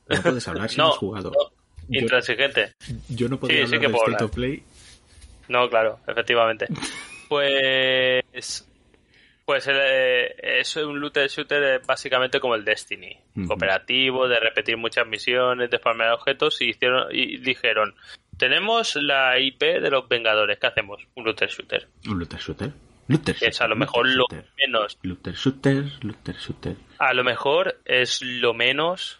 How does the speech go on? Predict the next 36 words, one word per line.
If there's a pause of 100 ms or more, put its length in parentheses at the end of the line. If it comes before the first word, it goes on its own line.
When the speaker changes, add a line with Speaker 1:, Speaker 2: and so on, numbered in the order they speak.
(140)
Speaker 2:
que
le
pega. (120)
Speaker 1:
Eh,
mira,
Mamardigan
dice
que
Speaker 2:
Digo,
Speaker 1:
las
Speaker 2:
que,
dice,
"Pero
las
batallas
siguen
siendo
side-scroller,
entonces
¿por
qué
lo
haces
trete?".
Speaker 1:
Coño,
porque
le
da
un
Speaker 2:
Porque
Speaker 1:
dinamismo,
Speaker 2:
hay,
hay, (260)
Speaker 1:
dinamismo.
Speaker 2:
hay
como,